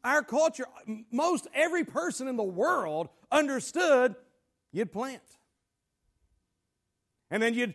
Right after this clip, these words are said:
you'd do some extra work on the ground. Maybe you'd fertilize, maybe you'd wa-, maybe you'd do whatever you could through the ground.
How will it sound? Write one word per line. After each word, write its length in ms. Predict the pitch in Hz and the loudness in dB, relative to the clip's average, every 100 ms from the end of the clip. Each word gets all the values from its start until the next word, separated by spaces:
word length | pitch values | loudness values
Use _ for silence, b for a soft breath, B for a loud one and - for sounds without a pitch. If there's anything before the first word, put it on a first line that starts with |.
| - | -8
you'd 180 | 196 190 | -6 -2
do 160 | 226 | -2
some 180 | 226 226 | -2 -2
extra 240 | 240 - 202 | -4 -4 0
work 260 | 233 240 | 2 2
on 120 | 247 | -2
the 80 | 247 | -4
ground. 320 | 185 233 262 | -4 -2 -2
Maybe 160 | 226 226 | -2 -4
you'd 120 | 226 | -6
fertilize, 460 | 202 240 233 233 208 | -2 -2 0 -2 -4
maybe 160 | 233 | -6
you'd 80 | 226 | -4
wa-, 160 | 220 214 | -2 -2
maybe 220 | 233 240 | -2 -4
you'd 80 | 214 | -6
do 120 | 247 | -2
whatever 260 | 254 247 247 | 0 0 -4
you 120 | 233 | -6
could 220 | 240 196 | -6 -4
through 120 | 254 | -6
the 80 | 220 | -8
ground. 380 | 185 220 269 | -8 -8 -8